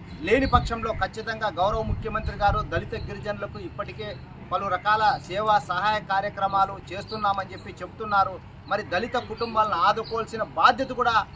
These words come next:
గౌరవ ముఖ్యమంత్రి చంద్రబాబు నాయుడు గారి మీద ఆధారపడి ఉంది. మరి ఈ, ఈ కుటుంబాలకి ఖచ్చితంగా ప్రభుత్వం అంటే, ఆ, పర్మనెంట్ ప్రభుత్వ ఉద్యోగం ఒక్కొక్కరికి కేటాయించాలి,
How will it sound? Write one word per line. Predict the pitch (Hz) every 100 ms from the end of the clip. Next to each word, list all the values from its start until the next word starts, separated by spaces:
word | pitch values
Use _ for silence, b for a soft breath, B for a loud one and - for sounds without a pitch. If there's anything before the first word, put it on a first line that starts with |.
| - - 160
గౌరవ | 202 233
ముఖ్యమంత్రి | 220 208 214 214 208 -
చంద్రబాబు | 180 202 214 214
నాయుడు | 214 208
గారి | 208 202
మీద | 196 202
ఆధారపడి | 190 190 202 190 185 190
ఉంది. | 185 180 180 - - - -
మరి | 202 208 160 - - 165
ఈ, | 226
ఈ | 220 180 - - 156 143 139 131 -
కుటుంబాలకి | 170 254 240 240 240 233
ఖచ్చితంగా | 233 185 185 226 226 220 214 165 - -
ప్రభుత్వం | 175 214 233 240
అంటే, | 208 233 190 - - - -
ఆ, | 165 151 -
పర్మనెంట్ | 180 240 277 277 240 - - -
ప్రభుత్వ | 190 208 247 240
ఉద్యోగం | 208 - 240 233 240 - - -
ఒక్కొక్కరికి | 190 226 240 220 208
కేటాయించాలి, | 202 202 214 214 202 208 220